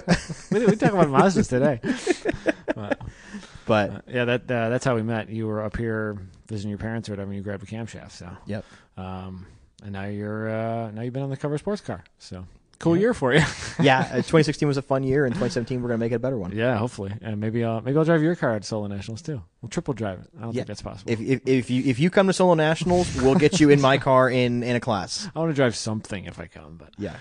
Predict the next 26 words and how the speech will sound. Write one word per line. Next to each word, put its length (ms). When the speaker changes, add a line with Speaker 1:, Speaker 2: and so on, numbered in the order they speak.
Speaker 2:
I 80
wouldn't 220
come 160
unless 200
I 40
had 100
something 220
lined 260
up. 200
But 140
anyway, 240
uh, 280
we'll 140
rate 160
and 60
review 160
the 80
show 180
on 80
iTunes, 480
and, 240
uh, 120
thanks 200
for 80
listening, 220
everybody. 360